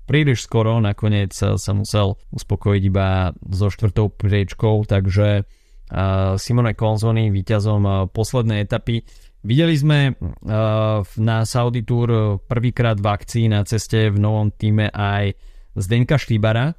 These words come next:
ktorý, dá sa povedať, bol, a, pomerne dosť aktívny, jednak, a, aj čo sa týka tvorby pozície do šprintov pre Dylana Groenewegena,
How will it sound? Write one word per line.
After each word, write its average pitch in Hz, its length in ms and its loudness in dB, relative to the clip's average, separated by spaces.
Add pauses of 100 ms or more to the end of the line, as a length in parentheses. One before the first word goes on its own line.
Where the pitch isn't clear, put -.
(220)
ktorý, 104 580 2
dá 104 180 2
sa 107 140 -2
povedať, 110 400 0
bol, 110 480 0 (180)
a, 98 280 -2
pomerne 160 460 2
dosť 131 220 0
aktívny, 127 640 2
jednak, 120 440 -2
a, 113 320 -2
aj 113 480 -2 (260)
čo - 140 -2
sa 113 140 2
týka 107 380 0 (240)
tvorby 113 420 0
pozície 110 720 0
do 104 100 2
šprintov 104 540 0
pre 98 340 2
Dylana 104 320 2
Groenewegena, 104 720 2